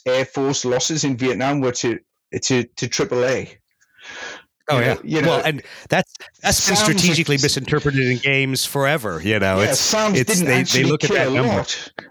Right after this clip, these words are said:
Speaker 1: but morale-wise
Speaker 2: Exactly.
Speaker 1: and tactics-wise,
Speaker 2: Morale-wise,
Speaker 1: huge
Speaker 2: they were
Speaker 1: impact.
Speaker 2: Well, and, and that's a very important piece to, to distinguish. And I, I pick on Dan Verson from D V G Games because as Phil and I have worked on Fulcrum Leader and Eagle Leader, there's things we've had to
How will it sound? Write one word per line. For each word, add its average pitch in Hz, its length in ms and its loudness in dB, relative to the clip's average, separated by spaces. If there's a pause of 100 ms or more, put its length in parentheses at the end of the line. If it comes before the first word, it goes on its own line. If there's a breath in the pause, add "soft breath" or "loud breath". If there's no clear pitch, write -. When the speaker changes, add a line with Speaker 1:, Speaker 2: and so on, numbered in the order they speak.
(120)
Speaker 1:
but 151 160 0
morale-wise 143 720 0
Speaker 2:
Exactly. 123 540 2
Speaker 1:
and 113 100 -4
tactics-wise, 151 880 0
Speaker 2:
Morale-wise, 127 680 2
Speaker 1:
huge 226 100 0
Speaker 2:
they 127 100 4
were 113 200 0
Speaker 1:
impact. 160 360 -4 (880 soft breath)
Speaker 2:
Well, 170 260 0 (100)
and, 208 220 0
and 196 200 -2
that's 208 180 0
a 151 60 0
very 175 340 0
important 131 440 -2 (180)
piece 170 280 2
to, 104 160 -2 (180)
to 107 120 2
distinguish. 95 600 0
And 110 60 0
I, 101 200 0 (100)
I 113 120 0
pick - 260 -2
on 123 340 -2 (340)
Dan 135 220 0
Verson 110 320 -2
from 104 180 -2
D 104 140 0
V 98 140 0
G 101 180 -2
Games 87 360 -2
because 92 380 -4 (220 loud breath)
as 120 180 0
Phil 139 240 0
and 120 100 -2
I 113 100 0
have 107 140 -4
worked 110 220 -2
on 110 100 0
Fulcrum 117 380 -2
Leader 107 200 0
and 101 80 -2
Eagle 101 260 -2
Leader, 98 240 0
there's 95 180 0
things 120 240 -2
we've 107 120 -2
had 101 220 0
to 92 140 0